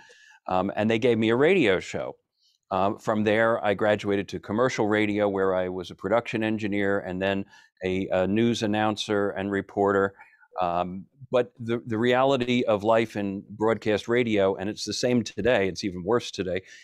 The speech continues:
is you can either be on the radio or you can buy groceries, but you can't really do both. Um, the economics of broadcasting are such that you spend a lot of years running around the country, um, working at small stations and not making a lot of money, and I chose not to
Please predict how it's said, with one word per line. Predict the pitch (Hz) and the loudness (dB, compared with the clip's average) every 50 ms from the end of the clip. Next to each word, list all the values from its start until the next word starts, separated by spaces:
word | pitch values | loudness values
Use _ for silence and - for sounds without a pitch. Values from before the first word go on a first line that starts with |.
| - _ - | -20 _ -2
is | 113 117 107 - | 0 0 0 -2
you | - 131 143 143 | 0 2 2 2
can | - 139 143 156 | 4 4 4 4
either | 165 156 143 | 4 4 2
be | 120 110 139 139 131 | 2 2 2 2 4
on | 127 127 123 | 4 2 2
the | 120 110 | 2 2
radio | 113 120 123 123 123 123 120 117 117 113 | 4 4 2 2 2 2 2 2 2 2
or | 98 76 113 117 117 | 2 0 0 0 0
you | 117 113 113 120 113 | 0 -2 -4 -4 -6
can | - - - 104 104 107 113 113 107 104 104 107 101 | -8 -10 -10 -8 -4 -2 -2 0 0 0 0 0 0
buy | 98 104 104 104 | 2 2 2 4
groceries, | 101 120 120 123 - - 101 98 95 - | 4 4 4 4 2 0 -4 -6 -6 -6
but | - 85 | -10 -16
you | - - | -14 -6
can't | - 110 95 | -6 -4 0
really | 92 98 101 | 2 0 0
do | 90 95 92 87 | 2 0 -2 0
both. | 85 98 98 90 76 - - _ _ _ _ _ - - - _ _ _ - | 2 2 2 2 2 -4 -12 _ _ _ _ _ -20 -20 -20 _ _ _ -8
Um, | 92 92 90 90 90 92 - | -4 -2 -2 -2 -2 -6 -8
the | 104 95 104 | -4 0 0
economics | 117 110 - 107 107 107 107 107 107 - - - | 0 0 0 -2 0 2 2 2 0 -2 -2 -6
of | 104 98 95 98 110 - - | -6 -6 -6 -10 -14 -12 -4
broadcasting | 107 107 107 101 - - 104 104 101 - - 110 98 98 | 0 0 0 0 0 0 0 2 0 0 -2 -4 -4 -2
are | 95 95 | -4 -6
such | - - 98 98 - - - | -2 -2 -2 -2 -2 -6 -12
that | 101 - | -10 -10
you | 98 | -8
spend | 95 - - 104 98 90 | -10 -4 -2 -2 -2 -2
a | 87 | 0
lot | 92 98 95 | 0 0 0
of | 92 90 | 0 0
years | 92 104 98 98 98 95 - _ - _ _ _ _ _ _ _ - 107 | 0 0 0 0 0 -2 -6 _ -16 _ _ _ _ _ _ _ -4 -2
running | 117 131 131 123 | 0 2 2 2
around | 123 123 117 | 2 2 0
the | 113 - | 0 -2
country, | - 117 113 107 - 120 110 110 104 - _ _ _ _ _ _ _ - 120 - | -2 -2 -2 0 0 0 0 0 0 -4 _ _ _ _ _ _ _ -20 -8 -4
um, | 95 95 92 90 90 92 92 95 95 95 73 - | -2 0 0 0 -2 -4 -6 -8 -8 -10 -12 -6
working | 117 110 110 110 - 110 104 | -2 -2 -2 -2 -2 -6 -6
at | 98 - | -6 -8
small | - 110 110 107 104 | -6 -4 -2 -2 -2
stations | - - - 107 107 104 - - 104 98 98 117 | -2 0 0 0 0 0 -2 -4 -4 -4 -4 -4
and | 98 98 104 | -4 -2 -2
not | 110 104 | 0 0
making | 101 101 101 - 101 95 | 0 -2 -2 -2 -4 -6
a | 90 | -2
lot | 92 92 90 | -2 -2 -2
of | 92 | -2
money, | 101 127 135 110 98 92 | -2 0 0 0 0 -2
and | 98 | -2
I | 98 101 | -2 -2
chose | 101 - - 110 101 92 87 | -4 -2 -4 -2 -2 -2 -2
not | 107 104 104 95 - | -2 -2 -2 -2 -2
to | - 95 95 87 76 | -4 -8 -8 -8 -8